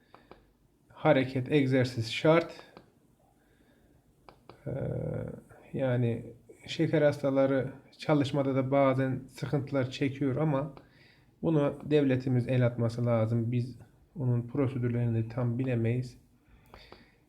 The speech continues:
Tabii, e, iş yerleri, tabii vicdan sahipleri olması lazım. Özel sektör biraz da zor. Çoğu kişi randıman düşüklüğü, o performans düşüklüğü deyip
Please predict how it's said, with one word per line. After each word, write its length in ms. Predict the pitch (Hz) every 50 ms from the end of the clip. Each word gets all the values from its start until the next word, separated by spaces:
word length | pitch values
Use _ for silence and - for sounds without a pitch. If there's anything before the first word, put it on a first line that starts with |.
| _ _ _ _
Tabii, 380 | - - 123 127 127 123 - - - - - -
e, 140 | - - -
iş 260 | - - - - -
yerleri, 560 | 147 143 139 139 135 135 131 135 135 127 131 - - - - - - - - - - - - - - - -
tabii 280 | - - 143 131 131 127
vicdan 340 | 131 135 131 135 151 147 135
sahipleri 760 | 131 - - 135 135 127 123 - - 135 127 127 123 123 117 -
olması 460 | 123 120 120 120 120 113 117 123 120
lazım. 460 | 113 110 110 110 110 139 156 151 151 - - - _ _ - - - _ _ _ _ _ _ _ _ _ _ _ _ _ _ _ 269 240 214
Özel 300 | - 131 123 131 131 123
sektör 560 | - - - 131 127 - - 135 127 127 120 - - - - - - 131
biraz 300 | 139 135 135 127 117 110
da 80 | 123 117
zor. 440 | 113 127 139 131 127 127 - - - - _ _ _ _ _ _ _ _ _ _ - _ _ _ _ - - _ _ _ _ _ _ _
Çoğu 340 | - - 165 139 127 127 120
kişi 300 | - 127 123 - 135 123
randıman 600 | 135 131 131 131 127 127 127 127 127 127 117 - - - -
düşüklüğü, 480 | 135 127 117 - 127 120 - - 127 135
o 160 | 131 131 -
performans 680 | - 135 123 127 123 139 135 131 131 131 127 123 - -
düşüklüğü 580 | 131 123 - 131 127 - - 131 131 - 131
deyip 240 | 139 139 - 143 156